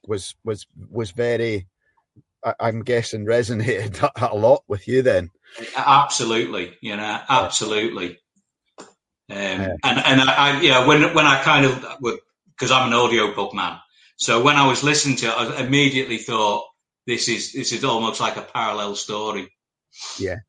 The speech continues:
Speaker 1: Yeah. Look, there you go, there you go, mate. We'll, we'll just, um, we'll, we'll just do that and get, uh, get, get it,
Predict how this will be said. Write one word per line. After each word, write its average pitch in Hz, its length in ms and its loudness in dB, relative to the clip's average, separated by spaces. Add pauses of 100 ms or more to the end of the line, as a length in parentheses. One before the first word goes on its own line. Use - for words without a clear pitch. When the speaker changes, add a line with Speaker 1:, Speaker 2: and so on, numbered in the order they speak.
(1120)
Speaker 1:
Yeah. 92 200 -6 (100)
Look, 131 220 0
there 139 120 6
you 120 160 0
go, 117 140 -2
there 127 120 6
you 120 60 2
go, 110 160 0
mate. 107 260 2
We'll, 117 180 -2
we'll 117 140 -2
just, - 340 -2
um, 113 420 2 (140)
we'll, 110 220 -6
we'll 120 120 0
just 113 240 -6
do 117 160 2
that 101 260 0
and 101 140 -6
get, 107 220 2 (180)
uh, 107 200 2
get, 110 180 0 (180)
get 110 160 4
it, 110 120 2